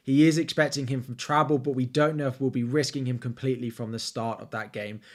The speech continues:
Saying that he's gonna travel does mean that I do expect him to be in the squad, but do I expect him to start? Given that they do have difficult fixtures against Manchester United, Liverpool,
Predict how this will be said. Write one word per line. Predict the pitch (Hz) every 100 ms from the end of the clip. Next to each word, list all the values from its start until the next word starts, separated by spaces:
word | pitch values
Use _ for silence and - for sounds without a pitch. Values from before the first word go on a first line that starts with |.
| -
Saying | - 185 185
that | 170
he's | 170
gonna | 170 151
travel | - 147 151 156
does | 147 147 135
mean | 143 135
that | 123
I |
do | 123 139 135
expect | 131 139 123
him | 127
to | -
be | 120
in | 117
the | 113
squad, | - 147 143 -
but | 123 113
do | 139
I | 135
expect | 127 135 117 120
him |
to | 117
start? | - - 123 117 - - _
Given | 151 160 156
that | 139
they | 135
do | 147 131
have | 135 131
difficult | 143 131 143 131
fixtures | 147 131 127
against | 123 127 -
Manchester | 139 143 - 135
United, | 131 127 131 123
Liverpool, | 135 127 127 123